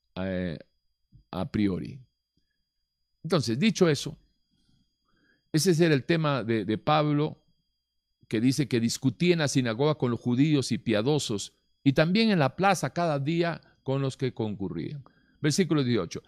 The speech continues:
Y algunos filósofos de los epicureos y de los estoicos disputaban con él, y unos decían: "¿Qué querrá decir este palabre-, palabrerero?". Y otros: "Parece que es predicador de nuevos dioses",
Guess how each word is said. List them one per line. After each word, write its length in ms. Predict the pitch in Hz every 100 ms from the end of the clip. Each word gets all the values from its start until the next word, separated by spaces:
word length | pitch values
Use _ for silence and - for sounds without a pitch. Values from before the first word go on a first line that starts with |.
| _
Y 80 | 170
algunos 320 | 233 269 233
filósofos 400 | 180 190 185 180
de 60 | 160
los 320 | 135 123 - - _ -
epicureos 1000 | 151 - 135 - 131 160 131 120 - -
y 120 | 131 117
de 120 | 113
los 220 | 107 -
estoicos 720 | 98 - 175 151 - 107 - - -
disputaban 680 | 139 143 143 190 185 175 156
con 200 | 143 151
él, 260 | 180 170 -
y 140 | 139
unos 180 | 160 139
decían: 500 | 131 - 151 131 120
"¿Qué 140 | 208 196
querrá 400 | 185 170 185 151
decir 320 | 135 160 147
este 240 | 135 127
palabre-, 540 | - 107 101 101 101 - _ _ _
palabrerero?". 1080 | 117 113 113 107 110 107 110 131 117 87 - _ _ _ -
Y 180 | 120
otros: 420 | 143 131 123 - _ -
"Parece 380 | 123 190 185
que 80 | 202
es 80 | 196
predicador 640 | 202 147 120 113 120 214
de 100 | 170
nuevos 340 | 135 196 180 104
dioses", 760 | 131 214 208 131 85 - -